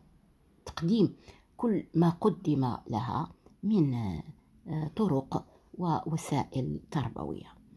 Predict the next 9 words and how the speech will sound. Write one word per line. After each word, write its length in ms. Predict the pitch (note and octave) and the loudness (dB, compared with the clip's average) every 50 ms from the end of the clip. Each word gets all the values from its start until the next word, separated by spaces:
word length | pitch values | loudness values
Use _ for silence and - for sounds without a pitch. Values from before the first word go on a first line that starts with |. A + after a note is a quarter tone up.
| - - - - - - | -20 -20 -20 -18 -8 -4
لأن 240 | G#3+ A3 A3 A3 G3+ | -2 0 0 0 0
فاقد 480 | - G#3 G#3 G3 - - E3 - - | 0 -2 -2 -2 -2 -2 -4 -2 -2
الشيء 400 | D3 - - - E3+ F3 - F3 - | -4 -6 -4 -2 -2 -2 -2 -2 -2
لا 140 | C#3 C3+ B2+ | -2 0 0
يعطي. 500 | A#2+ G#2+ A2+ A2+ - - - G2 G2+ - _ - _ - - - - | 0 0 -2 -2 -4 -6 -6 -6 -8 -10 _ -20 _ -20 -12 -2 0
كيف 200 | E3+ E3+ E3+ - | 0 0 0 0
ننتظر 640 | D3+ D3+ C#3+ - - - - - B2+ - - - - - - - - _ _ - | 0 0 -2 -4 -4 -4 -4 -2 -2 -2 -4 -6 -10 -18 -20 -20 -20 _ _ 2
من 260 | D#3+ D#3+ D3+ D3+ D3+ | 2 4 4 4 0
طفل 580 | - - - E3 D#3+ - - B2 C3+ C3 D3 | -2 -4 -4 -4 -4 -2 -2 0 0 0 -2